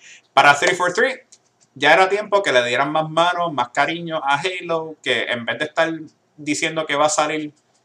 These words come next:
y no darle apoyo a Halo cinco, que también tenía una escena de competitiva en esports y cosas así, dejar este proyecto en,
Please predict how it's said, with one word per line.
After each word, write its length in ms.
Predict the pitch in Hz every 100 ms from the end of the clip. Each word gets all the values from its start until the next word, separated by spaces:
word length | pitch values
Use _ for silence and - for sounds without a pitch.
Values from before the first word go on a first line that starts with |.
| _
y 420 | - 127 117 113 113
no 220 | 117 113
darle 260 | 131 139 139
apoyo 420 | 143 143 139 139
a 80 | 131
Halo 300 | 135 131 131
cinco, 480 | - 151 151 139
que 80 | 123
también 240 | 110 104 -
tenía 160 | 131
una 180 | 131 131 - -
escena 500 | 127 139 131 123 - _ _
de 320 | 120 120 117
competitiva 720 | 120 117 107 104 127 139 135
en 140 | 131 143
esports 440 | 143 - 135 131
y 60 | 135
cosas 220 | 143 143
así, 220 | 156 - _ - _ _
dejar 400 | - 117 123 127
este 260 | 160 - 180
proyecto 760 | 175 170 170 170 170 156 151 - _ _
en, 520 | 127 123 123 123 127